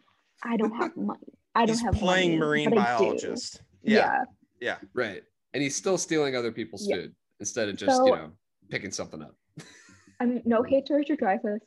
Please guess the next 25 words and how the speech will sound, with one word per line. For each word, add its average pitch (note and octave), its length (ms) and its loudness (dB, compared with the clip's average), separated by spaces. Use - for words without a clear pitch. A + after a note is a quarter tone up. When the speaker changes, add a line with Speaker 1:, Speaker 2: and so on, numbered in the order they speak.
Speaker 1:
and A3+ 120 0
I A3 60 2
do, G#3 520 2
you A3 120 0
know, - 40 -4
I A#3+ 80 2
like A3+ 180 0
his B3+ 80 -4
character G3 540 -2
sometimes, G3 680 -4
but F#3 320 2
out C4 160 4
of F4+ 100 -2
the - 60 0
Speaker 3:
I - 20 4
wouldn't E3+ 140 6
wanna E3+ 120 4
Speaker 1:
main C#3+ 140 0
Speaker 3:
hang - 20 2
out A#2 100 2
with F#3 100 2
Speaker 1:
three, A3+ 80 2
Speaker 3:
him. - 60 0
Speaker 1:
at - 160 0
least, C#4 420 -2